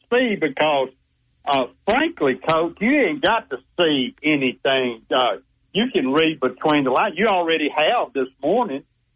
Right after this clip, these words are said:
in my opinion, and, and I, and that's what I want to talk about. I was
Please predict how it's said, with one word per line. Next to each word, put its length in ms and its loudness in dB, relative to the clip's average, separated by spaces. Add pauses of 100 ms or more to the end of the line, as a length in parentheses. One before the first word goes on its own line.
(140)
in 220 0
my 240 2
opinion, 520 -4
and, 220 -2
and 220 0
I, 340 0
and 240 -2 (200)
that's 300 0
what 220 0
I 120 0
want 360 -2
to 60 0
talk 160 0
about. 260 0
I 140 2
was 160 -2